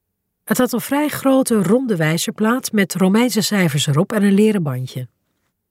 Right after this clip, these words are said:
De batterij was al meer dan tien jaar leeg, maar Tyler deed het horloge toch om zijn pols. Koel en vertrouwd. Aan de overkant van de weg was een cafeetje. Hij liep erheen,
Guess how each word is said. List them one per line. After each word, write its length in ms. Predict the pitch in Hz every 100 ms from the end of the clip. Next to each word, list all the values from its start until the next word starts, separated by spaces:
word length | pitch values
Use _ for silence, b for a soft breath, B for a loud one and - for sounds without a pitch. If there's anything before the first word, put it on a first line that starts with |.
| _ _
De 80 | 170
batterij 420 | 170 170 151 143
was 160 | 147 143
al 60 |
meer 160 | 139 147
dan 160 | 139
tien 200 | 131 170
jaar 180 | 147 135
leeg, 400 | 156 208 139 - _ _ _ _ _ _ _ _
maar 140 | 175 165
Tyler 400 | 214 240 247 220
deed 180 | 190
het 140 | 165 147
horloge 500 | 151 143 151 - 147
toch 180 | 185 151
om 120 | 156
zijn 240 | 151 139
pols. 460 | - 131 127 - - _ _ _ _ _ _ -
Koel 480 | 196 180 175 165 _ _ _ -
en 140 | 160
vertrouwd. 640 | 143 - 135 123 120 - _ _ _ _ _ _ _ _ _ _ _ _ _ _ _ _ _ _ _
Aan 140 | - 214
de 80 | 240
overkant 400 | 285 262 277 -
van 140 | 220
de 60 | 180
weg 180 | 202
was 120 | - 175
een 100 | 165
cafeetje. 640 | 165 - 127 131 - 131 - _ _ _
Hij 140 | 214
liep 180 | 220 220
erheen, 420 | 185 165 131 131